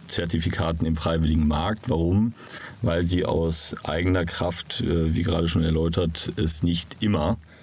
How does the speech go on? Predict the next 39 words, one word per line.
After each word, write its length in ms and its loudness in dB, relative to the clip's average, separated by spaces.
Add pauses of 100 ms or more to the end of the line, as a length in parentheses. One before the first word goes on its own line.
(360)
schaffen. 600 2 (160)
Es 140 -2
ist 140 0
natürlich 280 2
immer 140 2
nur 100 4
eine 140 4
Ergänzung 560 2
auch 160 2
zu 160 -2
ihren 180 2
eigenen 360 2
Anstrengungen, 580 2
weniger 320 2
C-, 280 -2
C 120 0
O 80 2
zwei 240 2
zu 160 0
emittieren, 540 2 (380)
aber 120 2
aus 160 2
eigener 280 4
Kraft 480 0
es 380 0
nicht 220 2
schaffen, 440 4
äh, 340 2
in 140 2
vielen 340 4
Fällen 400 4 (500)
C 160 0
O 40 2
zwei 200 0
neutral 380 0
zu 140 -2
werden. 280 4
Das 160 0
heißt, 340 0